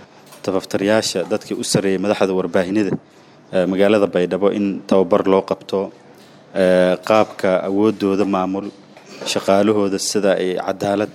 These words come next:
ay u falaan, eh, isku dheelitirnaanta marka laga hadlayo, eh, rag iyo wiilba ee saxafiyiinta ah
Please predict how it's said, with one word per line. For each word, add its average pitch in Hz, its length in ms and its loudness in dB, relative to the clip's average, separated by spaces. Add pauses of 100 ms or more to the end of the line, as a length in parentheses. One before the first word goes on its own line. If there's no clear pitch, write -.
(280)
ay 92 160 4
u 98 140 0
falaan, 104 460 0 (600)
eh, 95 120 -4
isku - 240 -4
dheelitirnaanta 104 680 0
marka 104 240 -2
laga 98 180 0
hadlayo, 92 460 -4 (100)
eh, 85 360 -2 (100)
rag 110 180 -2
iyo 90 380 -4 (580)
wiilba 104 480 0
ee 92 120 -6
saxafiyiinta 98 680 -6
ah 98 120 -6